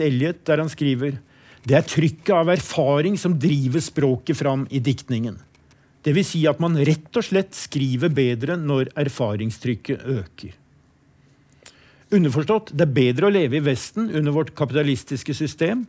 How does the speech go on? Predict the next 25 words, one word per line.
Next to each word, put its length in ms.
men 160
her 320
lider 400
vi 80
også 380
under 100
store 300
illusjoner 680
som 160
tilslører 720
realiteten 640
og 80
de 140
virkelige 340
maktforhold. 540
Han 140
sa 100
også, 380
altså 320
William 400
Shakespeare 560
skrev 320
jo 160
stykkene 400
sine 380